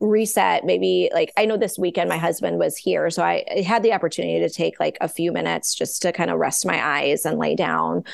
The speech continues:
which I know sometimes we can't do, but, you know, whatever that is, like, maybe stepping outside in, in, in nature for a second, just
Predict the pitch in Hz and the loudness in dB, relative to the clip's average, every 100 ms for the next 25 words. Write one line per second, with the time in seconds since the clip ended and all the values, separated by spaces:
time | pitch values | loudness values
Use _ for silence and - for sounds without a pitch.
0 | - 190 - 185 160 165 160 156 156 - | -2 0 2 0 0 -2 -2 -2 -4 -2
1 | 240 196 165 156 160 170 - 294 247 - | -2 -2 -2 2 2 2 2 2 4 4
2 | 247 226 220 247 269 254 180 185 170 160 | 2 2 2 2 2 2 2 2 2 0
3 | 185 175 165 185 180 180 160 165 170 165 | 0 0 0 0 0 0 0 0 0 0
4 | 165 - - 165 - 185 196 202 196 170 | -4 -6 -4 -4 -2 0 0 0 0 0
5 | 175 160 160 175 202 202 | 0 0 0 0 0 0